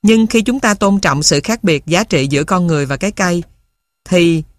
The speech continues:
vì con người biết cảm nhận một cách phức hợp, nhưng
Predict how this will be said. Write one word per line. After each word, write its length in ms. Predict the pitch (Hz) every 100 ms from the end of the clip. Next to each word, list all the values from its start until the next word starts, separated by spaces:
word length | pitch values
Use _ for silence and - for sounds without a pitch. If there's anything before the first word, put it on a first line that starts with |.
| _ _ -
vì 220 | 175 170
con 240 | 190 196
người 180 | 180 156
biết 200 | 170 220
cảm 220 | 151 175
nhận 300 | 208 135 147
một 200 | 147 -
cách 200 | 208 -
phức 220 | - 277
hợp, 280 | - 175 131 - _ _ _ _ _ _
nhưng 380 | 196 220 214 208